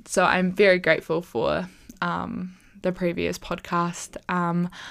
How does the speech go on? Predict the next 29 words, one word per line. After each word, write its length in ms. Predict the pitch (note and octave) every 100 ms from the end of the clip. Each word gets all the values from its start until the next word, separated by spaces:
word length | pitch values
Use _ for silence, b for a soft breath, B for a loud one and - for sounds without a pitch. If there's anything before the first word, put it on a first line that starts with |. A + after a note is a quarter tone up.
| B B -
I 100 | F#3
have 760 | F#3 - F#3+ F#3 A3 B3 C4+ C#4+
decided, 800 | C4+ - F3+ E3+ E3 E3 F#3 G#3 B B _ F#3
um, 420 | F3 E3+ E3 E3+
that 220 | F3 F#3
I 100 | F3+
will 180 | F3 F3
be 180 | F#3 F#3+
deleting, 840 | F#3+ F3+ E3+ - F3 F3+ G#3+ - -
and 200 | F#3 F3
they 140 | F3 E3+
will 140 | F3+
be 140 | F#3 G3
deleted, 640 | F3 E3 E3+ F#3+ G3+ G3 B B B B B -
um, 240 | E3 E3+
by 160 | E3 E3
the 80 | E3
time 260 | - E3
that 100 | -
this 180 | F3+ F3+
episode 580 | F3+ F#3 F3+ - E3+ E3
goes 220 | F3 F3 - -
up, 260 | E3+ - -
all 140 | F#3
my 200 | F#3+ G3
previous, 680 | G3+ F#3 F3 F3 E3+ F3 - -
um, 240 | E3+ E3+ E3+
podcast 560 | - F3+ - F#3+ -
episodes. 640 | A3 A#3 A3 B3 B3+ A#3+